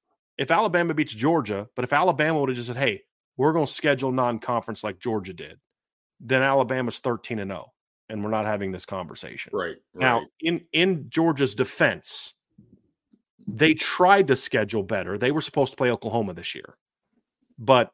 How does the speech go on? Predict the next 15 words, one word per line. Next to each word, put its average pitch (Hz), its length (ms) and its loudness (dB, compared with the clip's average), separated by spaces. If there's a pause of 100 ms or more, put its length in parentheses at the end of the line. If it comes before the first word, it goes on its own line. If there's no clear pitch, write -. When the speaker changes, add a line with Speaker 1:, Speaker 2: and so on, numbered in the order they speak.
Speaker 1:
the 120 80 -4
game 123 200 0
got 110 160 -2
canceled 110 340 -4
by 98 100 -4
the 90 120 -6
conference 87 520 -6
because 107 320 -6
Oklahoma's 98 460 -6
joining 95 240 -8
the 85 100 -12
S 82 160 -12
E 76 80 -14
C. - 240 -12
So - 260 2